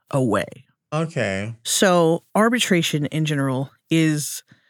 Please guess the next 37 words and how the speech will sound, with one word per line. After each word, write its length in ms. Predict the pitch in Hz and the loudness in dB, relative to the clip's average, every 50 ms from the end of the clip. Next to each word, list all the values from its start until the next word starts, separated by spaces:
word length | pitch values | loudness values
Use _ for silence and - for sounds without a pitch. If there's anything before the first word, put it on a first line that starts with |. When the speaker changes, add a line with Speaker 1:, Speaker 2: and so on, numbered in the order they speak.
| _ _ _ _ _ - | _ _ _ _ _ 2
Speaker 1:
not 340 | 214 220 247 254 240 - - | 4 6 6 4 2 -2 0
good 180 | - 214 185 151 | 0 2 2 2
for 100 | - 135 | -2 -4
consumers. 360 | 143 143 139 - 135 - - | -2 -2 -2 -2 -4 -2 0
It 140 | 165 165 - | 0 0 0
used 280 | 156 208 214 208 - - | 2 2 4 4 4 2
to 60 | 220 | 2
be 140 | 196 196 180 | 2 2 2
just 300 | - 175 170 165 - - | 4 2 2 2 2 -2
company 340 | - 160 156 143 - 147 139 | -2 -2 -2 0 0 -2 -2
versus 340 | 127 117 135 - - - | -2 -4 -6 -6 -8 -10
company, 340 | - - - - - - - | -10 -10 -10 -10 -10 -14 -16
which 220 | 147 - 135 - - | -12 -12 -10 -4 -4
was 120 | 180 - | -4 -2
a 40 | 143 | 0
lot 240 | 139 147 147 143 139 | 0 2 2 0 0
better 200 | - 143 131 123 | -2 -2 -2 -2
way 220 | 98 - 104 131 - _ _ _ - - | -4 -6 -8 -10 -12 _ _ _ -16 -12
to 100 | - 120 | -10 -8
do 180 | - - 85 | -8 -8 -8
it. 100 | - - _ _ _ _ _ _ _ _ _ - - | -10 -12 _ _ _ _ _ _ _ _ _ -10 -8
Speaker 2:
Mm. 600 | 120 123 127 123 113 98 87 80 78 71 76 85 - _ _ _ _ _ _ | -6 -6 -4 -4 -4 -4 -6 -8 -10 -12 -16 -18 -20 _ _ _ _ _ _
Speaker 1:
When 120 | - 214 254 | 2 4 4
you 100 | 320 320 | 4 4
buy 220 | - 190 180 180 | 4 2 2 2
something, 500 | - - 156 147 151 - - 151 160 170 | 2 0 -2 -2 -2 -2 -2 0 0 2
when 100 | 165 165 | 2 2
you 80 | 170 170 | 2 2
get 140 | 190 190 | 2 0
hired, 420 | - - - 165 156 160 165 165 165 | 0 0 0 0 2 2 2 0 0
when 140 | 160 160 160 | 0 -2 -2
you 100 | 160 160 | 0 -2
sign 340 | - - - 170 170 170 | -2 0 2 2 4 4
up 100 | 185 - | 2 0
for 160 | - - 175 170 | 0 0 0 2
a 60 | 165 | 2
service, 460 | - - 156 151 143 151 147 - - | 2 0 0 -2 -2 -4 -6 -6 -8